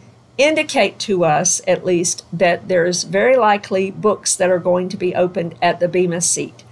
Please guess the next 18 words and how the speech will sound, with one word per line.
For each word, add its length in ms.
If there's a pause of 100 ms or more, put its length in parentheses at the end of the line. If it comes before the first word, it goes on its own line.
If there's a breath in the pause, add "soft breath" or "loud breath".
(420 soft breath)
Obviously, 720
there 180
will 160
be 200
an 120
accounting 920 (340 soft breath)
for 260
the 140
stewardship. 920 (560 soft breath)
So 240
there 220
are 60
going 400
to 100
be 220
some 440
form 580
of 340